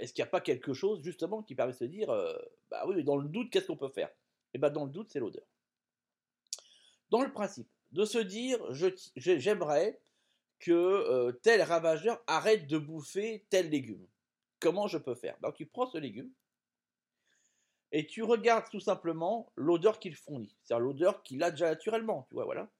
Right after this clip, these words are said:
Et tu essaies de l'associer avec un légume qui a une odeur plus forte que lui.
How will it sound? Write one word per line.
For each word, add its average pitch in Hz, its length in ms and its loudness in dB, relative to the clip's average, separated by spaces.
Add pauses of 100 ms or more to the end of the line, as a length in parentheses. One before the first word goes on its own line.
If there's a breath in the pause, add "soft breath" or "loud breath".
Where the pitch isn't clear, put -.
(500)
Et 156 100 -4
tu - 80 -8
essaies 247 240 -4
de 180 120 2
l'associer 175 720 0
avec 180 300 2
un 170 120 6
légume 208 460 -6 (720)
qui 190 120 6
a - 20 10
une 190 60 8
odeur 196 280 4
plus 233 220 -4
forte - 340 0
que 233 60 -4
lui. 156 240 -6